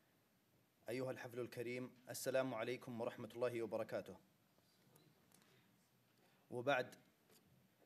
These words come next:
فحديثي عن شاعر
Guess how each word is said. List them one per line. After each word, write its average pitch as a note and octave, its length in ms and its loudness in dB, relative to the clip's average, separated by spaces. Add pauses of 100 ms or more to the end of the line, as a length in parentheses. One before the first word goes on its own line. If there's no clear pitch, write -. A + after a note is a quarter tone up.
(520)
فحديثي C3+ 800 0 (760)
عن B2 180 -4
شاعر C3+ 600 4